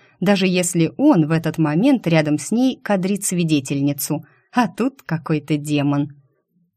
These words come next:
"А я говорю, не отвлечется", упрямо гнула свою линию мелкая. "Я его хорошо знаю, он мой па-" "Девочки, я вам не мешаю?" иронично изогнув бровь, осведомился рогатый.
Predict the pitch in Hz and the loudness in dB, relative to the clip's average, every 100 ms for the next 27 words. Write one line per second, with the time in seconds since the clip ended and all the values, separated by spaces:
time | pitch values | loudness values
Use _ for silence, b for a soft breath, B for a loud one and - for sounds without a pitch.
0 | _ _ 160 170 170 330 - 160 160 151 | _ _ -2 0 0 -2 0 0 2 2
1 | 151 175 262 262 285 330 - 156 139 - | 2 2 0 0 0 0 -2 -6 -6 -6
2 | 156 160 B B 175 170 170 208 160 160 | -6 -6 B B -6 0 0 2 2 2
3 | 175 165 165 165 160 165 165 165 165 165 | 2 0 0 0 2 4 4 4 4 4
4 | 160 156 160 151 151 160 - _ _ _ | 2 0 -2 -4 -4 -6 -10 _ _ _
5 | 285 277 247 233 233 233 240 - 247 170 | 2 4 4 0 -2 -4 -6 -4 -4 -2
6 | 180 185 151 147 B B B 226 254 240 | 0 2 0 -2 B B B 0 2 2
7 | 233 233 262 226 127 - _ _ _ _ | -2 0 2 2 2 -4 _ _ _ _
8 | _ _ - 156 180 170 147 143 - 151 | _ _ -4 0 2 2 0 -4 -6 -6
9 | 151 170 165 165 165 165 165 160 151 - | -2 4 6 6 4 4 4 4 0 -2
10 | 226 233 147 143 - b b b - 180 | -2 -2 -2 -6 -10 b b b -2 2
11 | 160 165 233 - 165 160 165 160 160 151 | 4 4 2 2 2 2 0 2 0 0
12 | 151 240 302 - 196 170 175 170 160 165 | -4 -4 -4 -6 -8 -4 -2 0 2 0
13 | 165 - 175 180 156 147 147 147 160 | -2 -4 -4 -4 -4 -6 -4 -6 -6